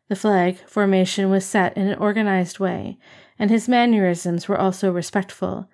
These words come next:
making him a disciple with astonishing potential. He didn't know, within a conservative clan such as the Long clan,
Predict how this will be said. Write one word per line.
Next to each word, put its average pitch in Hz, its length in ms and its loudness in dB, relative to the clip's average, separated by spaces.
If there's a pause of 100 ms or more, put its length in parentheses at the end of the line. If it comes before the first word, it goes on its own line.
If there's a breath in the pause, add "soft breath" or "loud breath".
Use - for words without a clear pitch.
(380 soft breath)
making 208 340 2
him 185 180 2
a 175 60 0
disciple 180 640 -2
with 175 160 -4
astonishing 190 760 -2
potential. 185 680 -8 (640)
He 254 180 -2
didn't 269 320 2
know, 233 380 2 (340 loud breath)
within 220 260 2
a 208 80 2
conservative 190 760 0
clan 180 380 2
such 185 240 -4
as 190 140 -2
the 196 100 -2
Long 196 300 2
clan, 170 440 -4